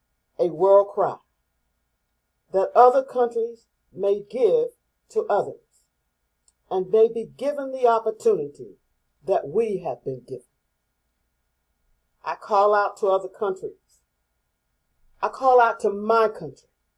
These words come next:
and to other countries around the world to help in India and Brazil.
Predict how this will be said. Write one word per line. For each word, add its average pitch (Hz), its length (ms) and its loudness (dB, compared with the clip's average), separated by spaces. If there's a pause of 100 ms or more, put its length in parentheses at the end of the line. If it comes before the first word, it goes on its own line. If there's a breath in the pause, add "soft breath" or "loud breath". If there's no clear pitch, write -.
(320)
and 196 160 -6
to - 220 0
other 202 240 2
countries - 580 -18 (220)
around 175 420 -4
the 170 80 -6
world 160 360 -6 (1000)
to 208 140 -6
help 220 420 0
in 190 260 -2
India 139 420 -4 (440)
and 175 160 -6
Brazil. 147 480 -8